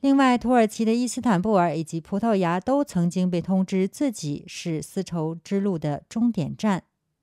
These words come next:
标题为“条条大路通北京”的文章写道，中国向世界各地发出邀请函，全球二十八个国家和政府首脑将会赴会，其中包括普京、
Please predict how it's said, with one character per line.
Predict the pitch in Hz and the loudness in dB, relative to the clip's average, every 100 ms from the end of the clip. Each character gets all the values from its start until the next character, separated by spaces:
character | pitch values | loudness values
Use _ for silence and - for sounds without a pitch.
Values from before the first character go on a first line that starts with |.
| _ _ _ _ _ - | _ _ _ _ _ 0
标 | 294 302 | 2 4
题 | 247 254 | 2 0
为 | 240 214 | 2 0
“条 | - 185 | 2 2
条 | 233 202 165 | 2 0 -2
大 | 190 202 165 | -2 -2 0
路 | 170 160 | 0 -2
通 | - 220 214 | 0 0 2
北 | 151 143 | 0 -4
京” | - 190 | -2 0
的 | 180 | 0
文 | 156 | -2
章 | 175 185 | 0 0
写 | 190 160 | 0 -2
道， | 143 165 160 - _ _ _ _ - | -2 -2 -2 -8 _ _ _ _ -2
中 | 277 294 | 2 4
国 | 240 226 | 6 4
向 | 240 269 220 | 4 2 2
世 | 208 - | 2 -2
界 | 214 202 | -2 -2
各 | 226 208 | 0 0
地 | 190 185 | 2 -2
发 | - 208 208 | -2 -2 -2
出 | - 214 | -2 -2
邀 | 226 226 | 0 0
请 | 233 - 147 | -2 -4 -4
函， | 143 170 151 165 190 _ | -4 -4 -2 -2 -4 _
全 | - 254 | -2 0
球 | 285 311 | 2 2
二 | 330 285 | 2 0
十 | 294 | 0
八 | 302 302 | 2 2
个 | 294 226 | 2 0
国 | 190 190 | 2 0
家 | 233 254 | 2 0
和 | 254 269 | 0 -2
政 | - 294 | 0 0
府 | 214 165 | 0 -2
首 | 156 165 170 | -4 -2 0
脑 | 196 143 151 | 0 -2 -4
将 | - 170 | -4 -4
会 | 165 180 160 | -2 -2 -2
赴 | - 175 | -4 -6
会， | - 196 143 _ _ - - - | -2 -2 -2 _ _ -20 -20 -8
其 | 254 | -2
中 | 254 285 262 | 2 4 4
包 | 269 | 2
括 | 269 - 254 208 | 2 2 4 4
普 | - 180 | 0 -4
京、 | 170 247 269 | -2 2 2